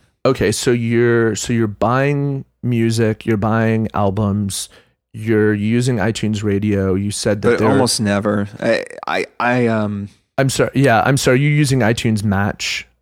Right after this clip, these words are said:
Speaker 1: You're,
Speaker 2: Using iTunes
Speaker 1: you're
Speaker 2: Match,
Speaker 1: rarely,
Speaker 2: and
Speaker 1: you're rarely using iTunes Radio.
Speaker 2: Yeah.
Speaker 1: And you said that there were sort of discovery problems.
Speaker 2: Yeah, I, I, you know, I,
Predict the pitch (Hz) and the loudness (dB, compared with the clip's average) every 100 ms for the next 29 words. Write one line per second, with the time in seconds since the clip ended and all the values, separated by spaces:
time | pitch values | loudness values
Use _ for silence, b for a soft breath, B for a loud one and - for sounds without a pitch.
0 | _ _ _ _ - 135 127 113 127 156 | _ _ _ _ -6 0 2 2 0 2
1 | 131 143 147 120 120 131 135 139 143 123 | 2 4 4 2 4 4 6 6 4 4
2 | 117 - 131 113 113 120 139 147 127 120 | 2 2 0 2 2 4 4 4 2 2
3 | 113 101 101 - 101 98 92 92 92 90 | 2 0 0 0 0 0 0 0 0 0
4 | 92 98 b b b b - 135 123 117 | -2 -4 b b b b -4 0 2 0
5 | 117 - b b 131 135 127 - 131 123 | -2 -6 b b -2 -2 -2 0 0 0
6 | 110 127 117 110 113 110 107 107 107 101 | 0 0 2 0 0 2 2 2 0 -2
7 | - - 113 107 104 101 - _ _ _ | -6 -2 0 2 0 -2 -12 _ _ _
8 | _ _ _ - 113 - - 110 113 113 | _ _ _ -10 -8 -6 0 0 2 2
9 | 110 107 107 - 110 92 107 101 90 90 | 2 0 -4 -2 -2 0 0 0 0 -2
10 | - - - - - 147 175 175 - 151 | -4 -6 -8 -12 -10 -4 -2 -2 -4 -6
11 | - 151 156 143 123 - 50 | -6 -2 2 2 -2 -8 -10